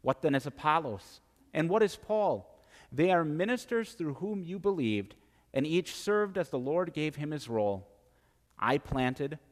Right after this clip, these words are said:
Apollos watered, but God was causing the growth." In the same way, at different times in our lives, some of us will be called to sow the seed of the gospel in the hearts of those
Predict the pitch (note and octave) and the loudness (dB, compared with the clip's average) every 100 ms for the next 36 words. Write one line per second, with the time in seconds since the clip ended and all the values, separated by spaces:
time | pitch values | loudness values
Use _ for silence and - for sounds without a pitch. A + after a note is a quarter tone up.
0 | _ - - D#3+ F#3+ E3+ - D#3 E3 F3 | _ -12 4 6 6 2 -2 0 0 0
1 | D3 B2 D#3 C#3+ C#3+ D#3 D#3+ A#2+ B2 C3+ | -2 -2 -2 0 2 6 6 4 -2 -6
2 | - C3 A#2+ A#2 B2+ A#2+ A2+ A2+ G#2 G2 | -4 -2 0 -2 -4 -6 -6 -4 -4 -4
3 | - _ _ _ _ _ _ _ _ _ | -12 _ _ _ _ _ _ _ _ _
4 | _ _ _ _ _ D3 E3 - G#3+ A3+ | _ _ _ _ _ -2 -2 0 -2 0
5 | F#3+ G#3+ F#3+ - F#3+ G3+ F3 E3 F3 F3 | 0 2 2 0 -6 -6 -6 -4 -4 -6
6 | G3+ G3 E3+ A2+ A#2+ - - _ _ _ | -6 -4 0 0 0 -6 -16 _ _ _
7 | - G3+ G#3 F#3 G3+ - E3 F3+ F3+ - | -2 0 2 0 -2 -4 -6 -6 -6 -10
8 | F3 G3+ F3+ A#2+ - C#3 - - G3 G#3 | -4 0 0 -2 -6 -14 -12 -2 2 2
9 | F3 B2+ - - F#3+ F#3+ C#3+ C#3 C#3+ D3+ | 0 -4 -10 -10 -8 -6 -8 -2 0 2
10 | E3+ - C#3 C3+ B2+ - E3+ E3 - A2+ | -2 -8 -8 -4 -4 0 0 -2 -10 -6
11 | D3+ E3 D#3+ - | -2 -2 -4 -8